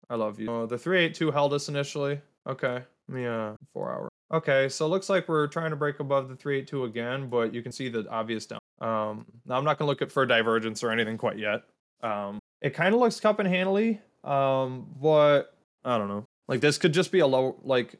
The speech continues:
like, a lower high still. I mean, we didn't even close above the candle. I mean, on the four hour, but still, you know, like, that's quite the sell-off, sell-off. So, like, I don't know. Um, just looking at the market structure itself, really. You can see a dollar thirty-three if we continue this next spot.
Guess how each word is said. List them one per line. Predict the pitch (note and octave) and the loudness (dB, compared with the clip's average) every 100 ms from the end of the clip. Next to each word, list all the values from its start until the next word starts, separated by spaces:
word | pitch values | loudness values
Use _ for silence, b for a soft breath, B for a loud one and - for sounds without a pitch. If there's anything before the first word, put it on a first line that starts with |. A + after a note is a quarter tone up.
| _ _ - | _ _ -8
like, | B2 | -4
a | |
lower | A#2 A#2+ A2 | 0 2 0
high | A#2 A2+ | 0 -2
still. | A#2 - - _ | -4 -8 -18 _
I | - | -4
mean, | A#2 | 0
we | C#3 | 2
didn't | D3+ D3+ | 2 0
even | C#3 C3 | 0 -2
close | - C#3+ C3+ | 0 2 2
above | A#2+ B2+ A2 | 0 0 -2
the | |
candle. | G2+ B2+ A#2+ A#2+ - G2 A#2 | -6 -4 -4 -6 -10 -10 -6
I | |
mean, | B2 B2 | -2 0
on | |
the | A2+ | -2
four | - C#3+ A#2+ | 0 2 4
hour, | G#2 G#2 A2 | 2 0 -2
but | G#2+ | -4
still, | - - A2+ G#2+ C3+ | -10 -6 -6 -6 -12
you | A#2+ | -8
know, | A2+ A2+ | -4 -2
like, | A2 | -2
that's | A2 D3 | -2 -4
quite | - A3 A3+ | -2 -2 -2
the | D3 | -6
sell-off, | - C3 B2+ G#2+ - | -2 2 2 0 -2
sell-off. | B2+ A2+ E2+ - _ - | -2 -2 -4 -14 _ -6
So, | C#3+ B2+ B2 A2+ G#2 _ _ _ | 2 4 6 4 -2 _ _ _
like, | B2+ C3+ | -2 2
I | E3+ | 2
don't | A2 | 2
know. | G2+ G#2 - _ _ _ - | 0 -4 -6 _ _ _ -2
Um, | B2 A#2+ A#2+ A#2 A2 - - | 0 0 -2 -4 -8 -10 -8
just | B2+ - | -6 -2
looking | C3 C3 | -4 -2
at | A#2+ | -4
the | A2 | -2
market | G#2+ A2 A2+ - | -4 -4 -6 -14
structure | - | -18
itself, | - A2+ G#2+ - | -10 -6 -6 -6
really. | G#2+ _ - | -16 _ -8
You | C#3 | -2
can | E3 | 0
see | F3 F#3+ | 2 4
a | |
dollar | D3+ C#3+ D3 | 6 4 4
thirty-three | C#3+ D3 C3 A#2+ C3+ B2+ | 2 0 0 0 2 2
if | A#2+ - | 0 -2
we | C3 | -2
continue | A#2+ A2 A#2+ A#2 | -2 -4 -4 -4
this | A2 G#2+ | -6 -8
next | - - | -12 -12
spot. | - A2+ G#2+ G#2 | -4 -2 0 -4